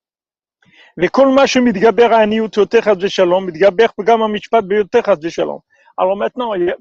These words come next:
plus maintenant, il va devenir pauvre. Et plus il, il, il va y avoir un problème dans le jugement, puisque la pauvreté, elle vient d'un problème de jugement.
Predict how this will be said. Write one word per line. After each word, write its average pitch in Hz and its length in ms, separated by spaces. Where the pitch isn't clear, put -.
plus 240 280
maintenant, 240 180
il 220 80
va 220 100
devenir 208 380
pauvre. 185 380
Et 226 120
plus 262 300
il, 277 160
il, 247 460
il 208 120
va 214 120
y 220 40
avoir 220 280
un 220 80
problème 214 420
dans 214 140
le 214 80
jugement, 196 480
puisque - 260
la 208 140
pauvreté, 220 480
elle 214 120
vient 214 180
d'un 220 120
problème 214 400
de 202 120
jugement. 208 500